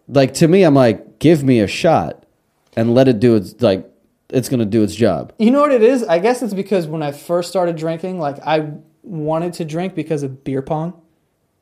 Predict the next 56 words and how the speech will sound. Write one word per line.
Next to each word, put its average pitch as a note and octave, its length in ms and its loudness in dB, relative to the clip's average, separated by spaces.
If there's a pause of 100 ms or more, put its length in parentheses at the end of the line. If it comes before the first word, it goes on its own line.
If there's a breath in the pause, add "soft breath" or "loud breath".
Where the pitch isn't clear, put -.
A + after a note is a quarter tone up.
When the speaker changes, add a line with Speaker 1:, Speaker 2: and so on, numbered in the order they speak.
(340)
Speaker 2:
Like, D3 100 -8
I C#3 40 -6
was D3 80 -8
like, C3+ 120 -10
"Oh, F#3 120 -12
this E3 140 -14
is D#3+ 80 -14
a D3 60 -14
fun E3 280 -12
game." D#3 340 -10
Like, C#3 240 -14
Speaker 1:
Yeah, F#3 180 -2
I, - 20 -8
Speaker 2:
whatever. - 180 -2
Speaker 1:
in F3 140 4
that F#3+ 240 2
situation, D#3 680 -2
I A#2+ 140 -4
can A#2 160 -2
understand A2+ 560 -2
it, C3+ 300 -6
Speaker 2:
Right. D#3 180 -4
Speaker 1:
'cause B2 120 2
then A#2 100 0
you're A2+ 100 0
making A2 260 0
a G#2 60 0
game G2+ 240 -2
out F2 160 -6
of D#2 100 -8
it. D#2+ 160 -6
But G#2 140 0
Speaker 2:
Yeah. A2+ 80 0
Speaker 1:
li-, A2+ 60 2
like, A2 180 0
if A2 140 -4
you're C3+ 120 0
just C3 240 -6
like, F2+ 420 -2
"Oh, - 80 -8
I'm A2+ 180 -10
just G2 140 -12
gonna F#2+ 260 -10 (120)
Speaker 2:
Crush. - 240 -8
Speaker 1:
pound, A2+ 220 -2
be-, A#2+ 100 -2 (240)
like, G2 240 -2
drink B2 220 -4
twenty B2+ 220 -2
beers," A2+ 300 -2
and G#2+ 60 -4
I'm F#2+ 80 -4
like, F2+ 140 -4
"Have G#2+ 200 -8
four C#3+ 200 -4
shots." C#3 480 -4